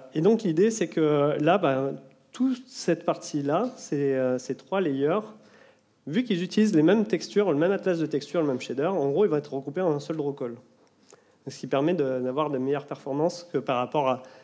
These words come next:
à Shuriken, par exemple, euh, ou, ou Cascade. On va avoir, euh, par exemple, si on a mille émetteurs,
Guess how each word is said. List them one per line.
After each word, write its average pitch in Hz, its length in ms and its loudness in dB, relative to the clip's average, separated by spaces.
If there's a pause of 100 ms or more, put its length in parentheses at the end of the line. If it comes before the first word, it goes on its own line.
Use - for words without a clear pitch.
(180)
à - 60 -18
Shuriken, 143 460 0
par 131 120 -2
exemple, 143 320 -4
euh, 120 360 -2 (580)
ou, 113 80 -12
ou 107 360 -8 (100)
Cascade. 151 340 -2 (460)
On 113 260 0
va 131 140 2
avoir, 135 320 2
euh, 120 680 0 (540)
par 131 100 0
exemple, 139 200 -2
si 147 80 0
on 135 80 2
a 131 80 4
mille 151 180 6
émetteurs, 151 640 2